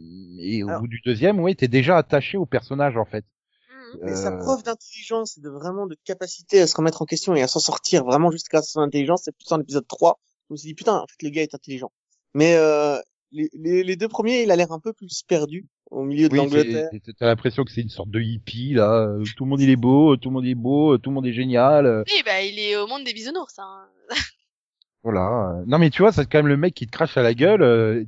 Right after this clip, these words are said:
Speaker 1: t'arrives pas à lui en vouloir, quoi, en fait. Oups,
Speaker 2: Oui,
Speaker 1: il y avait
Speaker 2: c'est
Speaker 1: des
Speaker 2: quand même
Speaker 1: bulles.
Speaker 2: les supporters
Speaker 3: <laughs>
Speaker 2: qu'on voit, qu'on voit de temps en temps, les supporters qui, euh, enfin, qui, qui passent son temps à l'appeler wanker, <laughs> tu vois.
Speaker 3: Ah non, mais c'est devenu un slogan à la fin.
Speaker 2: Qu'est-ce que ça veut dire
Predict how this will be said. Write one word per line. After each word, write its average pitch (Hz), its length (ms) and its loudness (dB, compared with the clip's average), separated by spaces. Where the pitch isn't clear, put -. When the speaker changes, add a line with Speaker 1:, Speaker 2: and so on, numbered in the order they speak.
Speaker 1:
t'arrives 123 260 -2
pas 180 100 0
à - 20 0
lui 151 120 -4
en 139 80 -6
vouloir, 180 340 -8
quoi, - 160 -20
en - 40 -20
fait. 131 160 -10
Oups, - 340 -8
Speaker 2:
Oui, - 0 -
Speaker 1:
il 240 60 -10
y 277 80 -4
avait 359 80 2
Speaker 2:
c'est 143 100 -4
Speaker 1:
des 135 140 -8
Speaker 2:
quand 226 100 -4
même 143 160 4
Speaker 1:
bulles. - 160 -4
Speaker 2:
les - 60 -2
supporters - 640 -2
Speaker 3:
<laughs> 190 320 -10
Speaker 2:
qu'on 196 140 -8
voit, 214 200 -2
qu'on - 360 -14
voit 190 80 -14
de - 120 -20
temps 180 220 -16
en 180 60 -20
temps, 285 160 -18
les 196 100 -16
supporters 185 560 -16
qui, 160 240 -8
euh, 143 160 -2
enfin, 151 340 -6
qui, - 160 -20
qui - 120 -12
passent 180 200 0
son 190 100 -4
temps 185 360 6
à 147 280 0
l'appeler 160 260 -2
wanker, 180 500 -2
<laughs> - 60 -20
tu - 180 -10
vois. 190 80 -6
Speaker 3:
Ah 226 120 -6
non, 247 140 -8
mais 214 80 -10
c'est 220 140 -18
devenu 208 200 -10
un 202 100 -2
slogan 285 360 -12
à 185 40 -4
la 180 120 -6
fin. 180 180 -20
Speaker 2:
Qu'est-ce 403 140 -6
que 415 100 -10
ça 415 140 -4
veut 262 140 -8
dire 262 200 -10